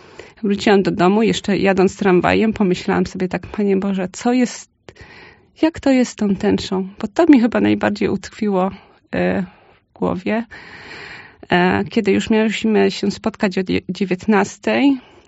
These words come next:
byłam już jakby przygotowana na to spotkanie, wchodzi moja koleżanka, moja siostra z mojej wspólnoty i mówi tak:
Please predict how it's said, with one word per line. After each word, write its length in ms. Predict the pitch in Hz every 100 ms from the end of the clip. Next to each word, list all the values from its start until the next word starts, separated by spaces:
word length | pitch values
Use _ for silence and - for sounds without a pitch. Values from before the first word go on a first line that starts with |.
| _ -
byłam 320 | 214 196 185
już 420 | 190 190 - - - -
jakby 260 | 196 202
przygotowana 640 | 196 - 196 185 202 208 202
na 100 | 196
to 100 | 196
spotkanie, 520 | - 214 - 277 262
wchodzi 460 | - 285 247 247 247 - - -
moja 240 | 220 208
koleżanka, 840 | 196 202 196 208 220 220 233 214 208
moja 200 | 196 190
siostra 560 | - 208 - 220 202
z 80 | 202
mojej 220 | 208 196
wspólnoty 520 | 190 - 202 196 196
i 40 | 220
mówi 240 | 214 214
tak: 160 | 214